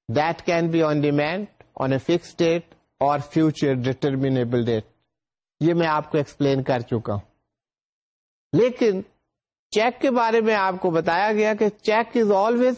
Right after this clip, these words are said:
payable on demand۔ Check, when it will, the amount shall be demanded,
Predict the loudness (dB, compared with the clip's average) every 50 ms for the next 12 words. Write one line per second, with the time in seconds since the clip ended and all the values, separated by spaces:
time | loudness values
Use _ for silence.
0 | 0 0 0 2 2 2 2 2 2 2 2 2 2 2 2 0 0 0 -2 -4
1 | -6 -8 _ _ _ _ _ _ _ _ _ _ _ _ _ _ _ _ _ _
2 | _ _ _ _ _ _ _ _ _ _ _ _ -2 0 0 0 0 -2 -8 _
3 | _ _ _ _ _ _ _ _ _ _ _ _ _ _ -2 0 0 2 2 2
4 | 2 2 2 0 0 0 0 0 2 2 2 2 2 2 0 0 0 0 0 0
5 | 2 2 0 0 0 0 0 0 0 -2 -2 0 0 2 0 0 0